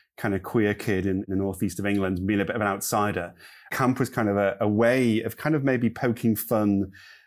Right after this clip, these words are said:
at the people who weren't like that, who didn't always make my life easy. So with my friends, we'd do that quite a bit, and I talk about that in the first chapter of the book as well. So it's been a kind of a source of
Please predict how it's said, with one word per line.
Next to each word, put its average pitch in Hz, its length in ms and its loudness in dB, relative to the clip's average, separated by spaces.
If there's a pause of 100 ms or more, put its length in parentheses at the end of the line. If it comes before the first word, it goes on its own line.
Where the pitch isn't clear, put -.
(300)
at 113 200 -2
the 110 100 2
people 113 300 0
who 113 120 2
weren't 107 440 2
like 87 220 -2
that, 90 200 -2
who 101 140 0
didn't 101 300 0
always 95 220 0
make 92 140 -2
my 95 120 0
life 95 280 0
easy. 90 440 -2 (140)
So 104 120 -6
with 113 180 -4
my 98 80 0
friends, 92 320 -2
we'd 95 160 -2
do 95 180 -2
that 92 180 -4
quite 92 220 -6
a 87 40 -10
bit, 90 100 -10
and 92 80 -6
I 92 40 -4
talk 95 220 -4
about 85 220 -6
that 87 140 -8
in 92 60 -6
the 95 60 -6
first 87 240 -8
chapter - 320 -10
of 85 80 -10
the 90 60 -8
book - 240 -14
as 95 160 -14
well. 95 300 -12
So 143 140 2
it's 151 120 0
been 208 180 2
a 247 60 0
kind 165 180 0
of 117 80 2
a 117 100 0
source 160 420 0
of 110 160 -2